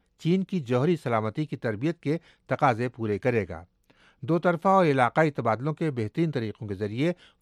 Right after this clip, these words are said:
فورم مہیا کرے گا اور جوہری سلامتی سے منسلک جدید ٹیکنالوجیز کی نمائش کے لیے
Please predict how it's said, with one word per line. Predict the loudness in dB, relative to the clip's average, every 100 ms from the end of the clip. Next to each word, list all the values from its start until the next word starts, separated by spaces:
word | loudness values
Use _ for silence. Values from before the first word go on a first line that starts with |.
| 2
فورم | 4 4
مہیا | 0 -2 -2
کرے | -2 0 0 2
گا |
اور | 4 4 4 0
جوہری | -2 0 -2 -6 _ _
سلامتی | -4 -2 -2 -2 -4
سے | -4
منسلک | -6 -8 -4 0 0 -4 -16 _
جدید | -4 -2 2 2 0 -4 _ _
ٹیکنالوجیز | -8 -4 -2 -2 -2 -2 -4 -4
کی | -4
نمائش | -4 -2 0 -2 -2
کے | -2 -2 -4 _ _
لیے | -2 2 4 4